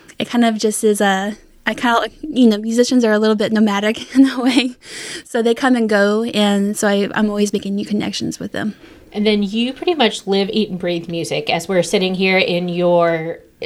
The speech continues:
Speaker 2: music school. Is that
Speaker 1: Yes.
Speaker 2: what we call, okay,
Speaker 1: Yeah. <laughs>
Speaker 2: music school in Louisville recording this. Tell me a little bit about your music school.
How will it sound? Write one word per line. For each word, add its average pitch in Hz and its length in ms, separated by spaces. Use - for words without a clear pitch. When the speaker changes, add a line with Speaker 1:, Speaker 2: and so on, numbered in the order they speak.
Speaker 2:
music 196 400
school. 254 300
Is 233 80
that 240 80
Speaker 1:
Yes. - 160
Speaker 2:
what 240 140
we 185 120
call, - 280
okay, 240 100
Speaker 1:
Yeah. - 60
<laughs> - 20
Speaker 2:
music 277 380
school 220 260
in 208 160
Louisville 202 220
recording 196 440
this. 190 140
Tell - 140
me 359 80
a 339 60
little 233 180
bit 320 100
about 233 220
your 180 100
music 185 320
school. - 400